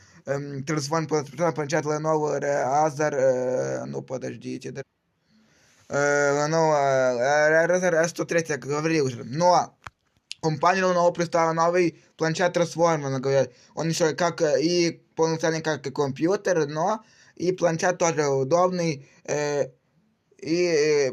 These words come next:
компания представила. Компания Lenovo представила новый планшет Transform, э, Razer S, э, сто тридцать, разработанный для сочетания портативной и функциональности в современности и со стильной корпусе.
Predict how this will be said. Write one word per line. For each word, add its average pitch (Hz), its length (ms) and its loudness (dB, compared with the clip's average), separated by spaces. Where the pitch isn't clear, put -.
компания 165 360 0
представила. 156 360 -2
Компания 175 360 0
Lenovo 165 240 2
представила 165 380 0
новый 160 200 0
планшет 165 560 0
Transform, 147 560 -4
э, - 60 -10
Razer 160 920 2
S, 156 440 2
э, 143 320 0
сто 165 180 -2
тридцать, 160 500 -2
разработанный 175 540 0
для 165 300 4
сочетания 170 520 -2
портативной 156 840 -2
и 151 40 -8
функциональности 160 760 -4
в 139 140 -10
современности 160 840 -4
и 151 200 -2
со 143 160 -10
стильной 165 320 -2
корпусе. - 540 -8